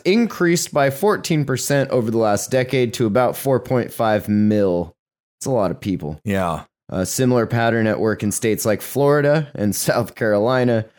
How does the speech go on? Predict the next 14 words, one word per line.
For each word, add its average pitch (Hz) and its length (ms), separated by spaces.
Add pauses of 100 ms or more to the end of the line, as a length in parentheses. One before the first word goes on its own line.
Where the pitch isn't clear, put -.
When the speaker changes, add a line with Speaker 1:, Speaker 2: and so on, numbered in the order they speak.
(180)
Speaker 1:
that 104 140
experience 110 680
high 147 240
storm 147 480
and 110 160
flood 165 300
risk, 104 440
or 120 160
in 117 80
states 123 380
like 117 160
Colorado 123 580
and 107 220
Idaho 110 600